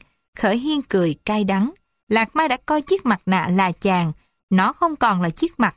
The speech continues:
vô tri nữa. Bên ngoài cửa hình như chờ đợi, một lúc không thấy phản ứng.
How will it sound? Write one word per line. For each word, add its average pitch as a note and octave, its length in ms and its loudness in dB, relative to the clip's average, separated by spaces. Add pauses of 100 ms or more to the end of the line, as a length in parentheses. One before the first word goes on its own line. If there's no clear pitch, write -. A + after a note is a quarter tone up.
vô G#3+ 240 0
tri G#3+ 280 0
nữa. G3 320 0 (800)
Bên G#3 240 2
ngoài F#3 300 0
cửa F3+ 280 0
hình G#3+ 160 2
như D4 120 2
chờ G3+ 260 0
đợi, F3 320 0 (280)
một F#3+ 160 0
lúc D#4+ 160 0 (100)
không G3+ 380 0
thấy A3 240 -2
phản D#3+ 240 -4
ứng. A#3+ 280 0